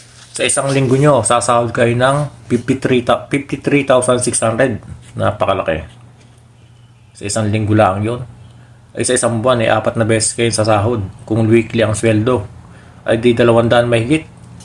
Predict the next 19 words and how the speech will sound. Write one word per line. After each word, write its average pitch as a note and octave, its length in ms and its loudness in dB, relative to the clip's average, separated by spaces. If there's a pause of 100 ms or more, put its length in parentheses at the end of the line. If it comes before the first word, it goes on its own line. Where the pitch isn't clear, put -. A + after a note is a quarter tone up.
(160)
Two A#2+ 160 4
hundred A#2+ 320 0
thousand A#2+ 380 0
mahigit A#2 340 -2 (160)
ang A2 80 -8
sasahurin A2+ 640 0
nyo. B2 60 -6 (1080)
Siyempre, B2 320 -2
may A2+ 160 0
tax - 320 -4
yan. A#2+ 160 -2 (1800)
Napakarami C3+ 540 2
nilang C#3 160 2
kukunin, C3+ 320 2
guys. C3 420 0 (540)
Kaya C#3+ 240 4
yung C#3+ 180 0
resume C#3+ 480 2
nyo, A#2+ 220 0